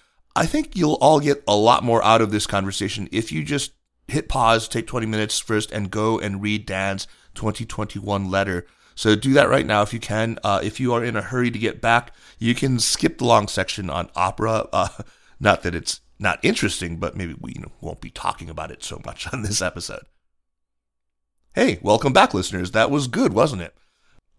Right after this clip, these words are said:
Okay, Dan. Um, so I'm sure I speak for many of the listeners who aren't currently in China when I say that it's been really frustrating to see so much happening in China, changes of such obvious historical importance, uh, not just at the level of policy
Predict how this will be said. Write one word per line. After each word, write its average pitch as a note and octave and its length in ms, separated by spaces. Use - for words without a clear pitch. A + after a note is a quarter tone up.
Okay, D#3+ 200
Dan. F#2 220
Um, A2 320
so A#2 380
I'm A2 160
sure A#2+ 160
I A2+ 60
speak G#2+ 280
for G2+ 240
many A2 340
of G#2+ 100
the G#2 60
listeners F#2 400
who F#2+ 100
aren't F#2+ 160
currently F#2 320
in F2+ 80
China F#2 320
when F#2+ 160
I G2 100
say G#2 420
that G#2+ 140
it's A#2+ 200
been A#2 220
really G#2+ 200
frustrating F2 680
to E2+ 100
see F#2+ 260
so B2 380
much C3+ 420
happening C3+ 400
in G#2 80
China, G#2 340
changes C#3 460
of A2 80
such - 280
obvious A#2 420
historical G#2+ 460
importance, - 540
uh, F#2+ 100
not G#2+ 240
just - 200
at - 80
the - 80
level F#2+ 240
of - 200
policy A2 720